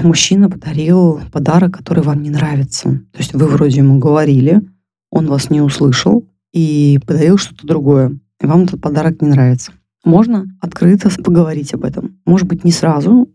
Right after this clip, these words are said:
да, сказать: "Спасибо большое, мне очень приятно, твое внимание". Да, хотя бы пол-, поблагодарить за внимание, которое мужчина вам оказал.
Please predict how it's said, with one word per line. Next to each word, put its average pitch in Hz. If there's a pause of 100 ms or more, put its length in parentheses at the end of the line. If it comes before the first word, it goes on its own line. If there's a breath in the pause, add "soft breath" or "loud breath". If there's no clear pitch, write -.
да, 175
сказать: 160
"Спасибо 185
большое, 170
мне 165
очень -
приятно, 180
твое 160
внимание". 147 (180)
Да, 190
хотя 196
бы 196
пол-, 160
поблагодарить 143
за 160
внимание, 147
которое 139
мужчина 147
вам 147
оказал. 139